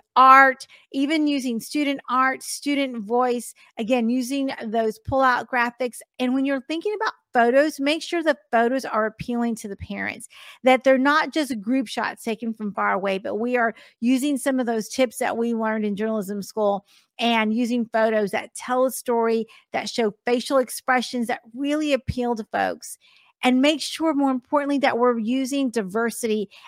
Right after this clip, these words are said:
as one of our measures. So, um, if you've got students from athletics and fine arts, making su-, make sure that you throw in some academics in there, robotics.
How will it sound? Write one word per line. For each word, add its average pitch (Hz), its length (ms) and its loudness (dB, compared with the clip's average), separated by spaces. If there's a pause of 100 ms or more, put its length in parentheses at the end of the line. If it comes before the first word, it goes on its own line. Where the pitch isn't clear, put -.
as 220 160 4
one 247 100 4
of 240 80 0
our 220 140 6
measures. 208 680 -2 (220)
So, 233 560 6
um, 220 300 4
if 226 160 -4
you've 269 160 -2
got - 280 0
students 269 520 -4
from 214 120 -8
athletics 285 600 2
and 240 160 -6
fine 247 220 0
arts, 285 280 -2
making 359 260 -4
su-, - 220 -10
make 311 200 -2
sure 370 160 0
that 330 100 -2
you 311 100 0
throw 294 260 2
in 294 100 0
some 269 220 -6
academics 226 680 -2
in 196 140 -4
there, 185 260 0
robotics. 214 880 2